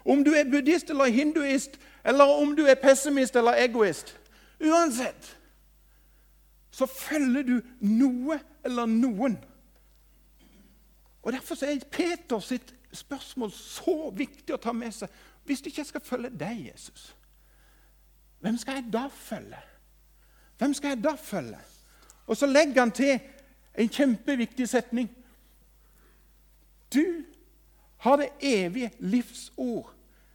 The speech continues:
Jesus, det som Peter sier, Jesus, det er ikke alt det du holder på å si nå som jeg skjønner. Det er ikke alt det du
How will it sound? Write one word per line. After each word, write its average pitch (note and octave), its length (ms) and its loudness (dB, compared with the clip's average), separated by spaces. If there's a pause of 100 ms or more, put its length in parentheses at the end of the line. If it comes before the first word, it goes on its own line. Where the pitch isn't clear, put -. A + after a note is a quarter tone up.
(380)
Jesus, C#4 340 0
det C#4+ 220 -2
som D#4 100 -2
Peter C#4 280 2
sier, C#4 200 2
Jesus, C#4+ 220 2 (380)
det D4 100 2
er D#4+ 60 4
ikke E4+ 220 -4 (120)
alt E4+ 300 -4
det C#4+ 160 2
du D#4 140 0
holder B3+ 260 -2
på C4+ 140 6
å - 40 -4
si C4+ 240 2
nå B3+ 140 -2
som C4+ 160 -8
jeg B3+ 140 -6
skjønner. B3+ 340 -8 (600)
Det D4 60 6
er E4+ 100 4
ikke C#4+ 160 4
alt F4 160 4
det E4 140 6
du D4+ 80 8